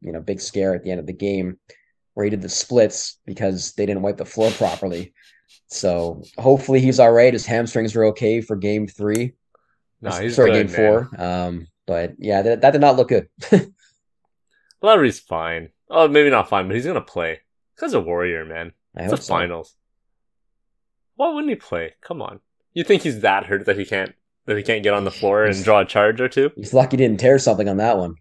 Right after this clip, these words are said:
Speaker 1: Oof.
Speaker 2: Yeah, it wasn't, not great. Um, did you notice that Michael Porter Junior only played twenty-one minutes in game three?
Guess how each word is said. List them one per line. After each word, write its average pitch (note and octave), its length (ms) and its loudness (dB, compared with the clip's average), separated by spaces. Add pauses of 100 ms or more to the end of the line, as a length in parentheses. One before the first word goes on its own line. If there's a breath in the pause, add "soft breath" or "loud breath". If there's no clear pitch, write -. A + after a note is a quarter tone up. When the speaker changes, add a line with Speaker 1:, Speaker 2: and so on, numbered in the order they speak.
Speaker 1:
Oof. - 420 -6 (1080)
Speaker 2:
Yeah, E2+ 280 -2
it E2+ 40 -6
wasn't, F2+ 340 -6 (120)
not C3+ 220 4
great. F#2 260 -4 (520)
Um, A#2+ 520 4 (240)
did E3 200 -2
you A#3+ 120 2
notice F#3+ 320 2
that D3+ 100 2
Michael C#3 260 0
Porter D3 260 4
Junior B2+ 340 -2
only C3+ 240 2
played C3 260 2
twenty-one C3+ 400 -2
minutes D3 380 -10 (240)
in C3+ 180 -12
game C#3+ 200 -4
three? C#3+ 300 -4